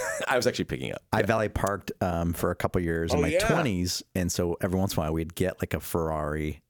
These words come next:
Speaker 2: or, like, just a super souped out car.
Speaker 1: Yeah.
Speaker 2: Souped out car, <laughs> is that the right word?
Speaker 1: Souped up.
Speaker 2: Yeah, souped up car <laughs> to show up. But the bummer was, is that whenever there was a super fancy car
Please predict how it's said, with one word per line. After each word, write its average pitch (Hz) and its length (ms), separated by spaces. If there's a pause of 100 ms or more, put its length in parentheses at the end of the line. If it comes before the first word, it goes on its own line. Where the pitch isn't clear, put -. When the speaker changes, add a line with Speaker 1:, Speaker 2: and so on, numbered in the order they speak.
(100)
Speaker 2:
or, 82 80
like, 78 140
just - 180
a 76 60
super 82 680
souped - 380
out 76 220
car. 76 400
Speaker 1:
Yeah. 107 240
Speaker 2:
Souped 117 220
out 135 120
car, 117 120
<laughs> 110 60
is - 40
that - 60
the 156 80 (140)
right - 80
word? - 140
Speaker 1:
Souped 156 300
up. - 100
Speaker 2:
Yeah, 127 80
souped 127 240
up 151 180
car - 1120
<laughs> - 60
to 123 100
show 104 260
up. 98 220 (340)
But - 200
the 175 60
bummer 160 340
was, 120 320
is 110 180
that 104 140
whenever 104 240
there 113 100
was 101 120
a 82 40
super 104 340
fancy 90 360
car 143 380